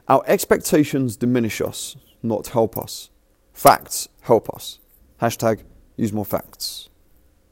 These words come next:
So I just want to talk a little bit about that. We have a certain level of expectation upon ourselves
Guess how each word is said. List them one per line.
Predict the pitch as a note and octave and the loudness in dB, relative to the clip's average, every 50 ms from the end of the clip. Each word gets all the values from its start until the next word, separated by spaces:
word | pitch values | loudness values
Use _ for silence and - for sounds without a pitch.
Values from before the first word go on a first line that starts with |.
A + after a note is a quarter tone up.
| _ _ _ _ _ - - | _ _ _ _ _ -20 -20
So | - | -20
I | - - - - _ - - A#3+ | -20 -20 -20 -20 _ -8 -6 -4
just | G#3+ - | 0 2
want | C#4+ G#3 F3 | 2 2 4
to | - | 2
talk | - E3 - | 2 2 4
a | C#3 | 6
little | C3 C3 B2 B2 | 6 6 6 6
bit | A#2 A2+ G2+ - - - _ - | 6 4 4 2 -2 -10 _ -6
about | A2 G#2 - _ - A2+ G#2+ G#2+ - - - | -6 -6 0 _ 4 4 4 4 0 -4 -6
that. | - - - - _ _ _ _ _ _ _ _ _ _ _ _ _ _ _ _ _ _ _ _ _ _ _ - - - - - - _ _ _ _ - - - - - - - | -6 -6 -8 -12 _ _ _ _ _ _ _ _ _ _ _ _ _ _ _ _ _ _ _ _ _ _ _ -20 -20 -20 -20 -20 -20 _ _ _ _ -20 -20 -20 -20 -20 -20 -10
We | - - C#3+ F#3 G#3+ A#3+ B3 B3 B3 A#3+ A#3 - - - _ _ _ _ _ _ _ _ _ _ _ _ | -2 2 4 4 6 6 6 4 4 4 2 0 -4 -8 _ _ _ _ _ _ _ _ _ _ _ _
have | - - E3 E3 D3 | -4 0 4 4 4
a | C#3+ | 4
certain | - - E3+ D3+ C#3 C#3 C#3+ | 4 4 4 6 6 4 4
level | C3 A#2 G#2+ A2 | 4 4 4 2
of | G#2+ G#2 A#2 | 0 0 -2
expectation | - - - - - - - - A#2 A2 G2+ - G2+ G2 G2 F#2+ G2 _ _ _ _ _ _ _ _ _ _ _ _ _ _ _ _ _ _ _ _ _ _ _ | -4 -4 -6 -6 -6 -6 -2 0 0 0 -2 -4 -8 -10 -10 -12 -14 _ _ _ _ _ _ _ _ _ _ _ _ _ _ _ _ _ _ _ _ _ _ _
upon | - B2 - - F#3+ D3 | -6 -6 -2 -2 -2 0
ourselves | A#2+ G#2 - - - - - - - - - | 0 -2 -4 -6 -6 -6 -8 -10 -16 -20 -20